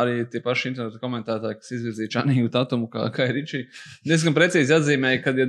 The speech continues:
Madonna taisīs filmu pati par sevi, tad skaidrs, ka tā filma būs glamorizēta jebkurā gadījumā. Nu, viņa, viņa tiks glamu-, tīrīta ārā. Nu, viņa diez vai būs ļoti kritiska pati par sevi. Tas tikai normāli. Tāpēc nevajag taisīt pašam par sevi filmas, jādod citiem cilvēkiem to darīt, vai, nu jā.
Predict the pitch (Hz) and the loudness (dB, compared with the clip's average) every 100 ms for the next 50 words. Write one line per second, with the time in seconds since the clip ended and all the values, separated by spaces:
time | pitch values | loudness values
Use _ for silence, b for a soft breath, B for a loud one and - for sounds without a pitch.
0 | 131 131 131 156 143 151 156 120 143 156 | 0 0 2 0 2 0 0 -2 0 0
1 | 143 151 - 117 - 170 131 117 143 135 | 0 -2 -4 -8 -2 -2 -4 -6 -4 -4
2 | - 117 120 98 - 131 120 113 123 123 | -6 -4 -2 -2 -6 -8 -6 -6 -4 -4
3 | 113 104 98 87 82 - 95 101 95 78 | -4 -8 -8 -10 -12 -12 -10 -8 -10 -10
4 | 82 131 127 113 92 _ 113 113 104 107 | -10 -8 -2 -2 -2 _ -12 -10 -10 -14
5 | - - 117 120 - 123 131 107 110 107 | -18 -8 -6 -6 -8 -4 -4 -4 -2 -2
6 | 107 90 143 127 - - 92 147 156 123 | -2 -2 -6 -8 -14 -20 -8 -2 -2 -2
7 | 135 127 143 160 127 - 151 139 - 120 | -6 -2 0 0 0 0 0 0 -2 0
8 | 156 113 - - 110 - - - - - | 0 -2 -14 -12 -12 -12 -18 -14 -14 -16
9 | _ b b b b 147 147 165 139 135 | _ b b b b -6 0 2 4 2
10 | 120 80 131 156 135 139 131 156 123 120 | 0 -4 -6 -10 -8 -4 -2 0 0 -2
11 | 120 101 123 107 104 123 110 135 156 147 | -4 -6 -8 -10 -10 -8 -6 -4 -6 -4
12 | 127 123 117 107 - 110 82 - - - | -4 -2 -2 -6 -8 -10 -10 -12 -14 -14
13 | - - 76 135 113 - 82 64 123 _ | -16 -16 -12 -10 -10 -12 -14 -14 -18 _
14 | b b b b b b _ - 107 67 | b b b b b b _ -10 -6 -4